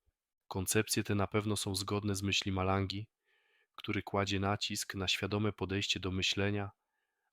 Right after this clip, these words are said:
odczuwania i działania. Warto zatem w duchu tych nauk eksplorować swoje wewnętrzne ja i stanąć przed pytaniem,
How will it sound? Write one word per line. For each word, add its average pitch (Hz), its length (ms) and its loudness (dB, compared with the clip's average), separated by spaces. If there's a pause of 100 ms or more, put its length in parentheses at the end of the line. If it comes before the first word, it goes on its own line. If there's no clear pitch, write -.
odczuwania 101 840 -2 (220)
i 101 80 -6
działania. 95 440 0 (1120)
Warto 104 380 4
zatem 101 540 0 (200)
w 98 120 -8
duchu 110 280 -2
tych - 260 -6
nauk 104 480 -2 (800)
eksplorować 104 680 0
swoje 101 380 0
wewnętrzne 98 640 2
ja 101 280 0 (920)
i 110 60 -6
stanąć 107 480 2
przed - 220 0
pytaniem, 95 680 0